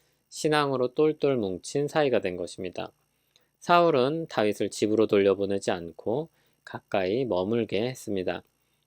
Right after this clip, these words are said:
요나단과의 관계는 더욱 깊어졌습니다. 요나단은 다윗과 언약을 맺었는데 서로에게 평생 도움을 주는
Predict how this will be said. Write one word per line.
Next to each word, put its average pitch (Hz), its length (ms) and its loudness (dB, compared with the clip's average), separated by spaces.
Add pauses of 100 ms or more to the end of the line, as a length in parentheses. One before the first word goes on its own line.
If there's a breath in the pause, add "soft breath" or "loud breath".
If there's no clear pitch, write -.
요나단과의 165 640 4
관계는 104 800 -2
더욱 98 320 0
깊어졌습니다. 92 960 -4 (640 soft breath)
요나단은 110 680 0
다윗과 117 880 -2
언약을 110 520 0
맺었는데 90 720 -4 (560)
서로에게 143 760 4
평생 147 600 -4
도움을 107 480 2
주는 110 420 -2